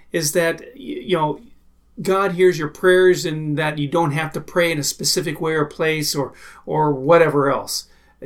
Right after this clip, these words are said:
Just bring it to God from your heart.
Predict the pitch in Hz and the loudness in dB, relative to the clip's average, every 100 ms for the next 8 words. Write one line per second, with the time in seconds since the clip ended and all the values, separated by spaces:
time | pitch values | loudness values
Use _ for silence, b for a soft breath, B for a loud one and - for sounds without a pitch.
0 | 147 - 214 139 - 139 113 - 156 156 | -10 -4 -2 -2 -4 -8 -10 -8 -4 -2
1 | 156 - 147 160 131 131 123 - 131 123 | -4 -8 -8 -4 -2 -4 -6 -8 -8 -8
2 | 117 143 131 - | -8 -6 -6 -10